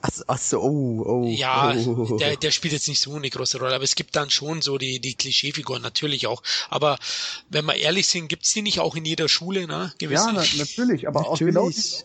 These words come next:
Speaker 3: diese, diese Bully-Klischeefigur, ähm, die das ganze, äh, die ganze Zeit lang ein Arschloch bleibt, du kannst nachvollziehen, warum es ein Arschloch bleibt, weil er sich vor seiner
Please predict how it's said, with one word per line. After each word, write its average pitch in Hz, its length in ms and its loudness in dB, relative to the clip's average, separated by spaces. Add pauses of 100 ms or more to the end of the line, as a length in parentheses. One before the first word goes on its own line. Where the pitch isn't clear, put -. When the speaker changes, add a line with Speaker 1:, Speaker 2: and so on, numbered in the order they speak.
Speaker 3:
diese, 190 260 -2
diese 170 260 0
Bully-Klischeefigur, 196 1500 2 (260)
ähm, 156 400 2
die 160 540 2
das 135 200 -4
ganze, 214 600 2 (480)
äh, 160 100 0
die 131 100 -2
ganze 180 260 0
Zeit 185 200 2
lang 170 160 2
ein 101 60 -2
Arschloch 135 400 0
bleibt, 113 400 0 (500)
du 190 60 -2
kannst 214 280 2
nachvollziehen, 240 520 0
warum 131 260 2
es 127 120 0
ein 127 140 -2
Arschloch 127 380 0
bleibt, 165 280 0
weil 147 120 4
er 185 260 6
sich 180 180 -2
vor 185 120 2
seiner 165 400 4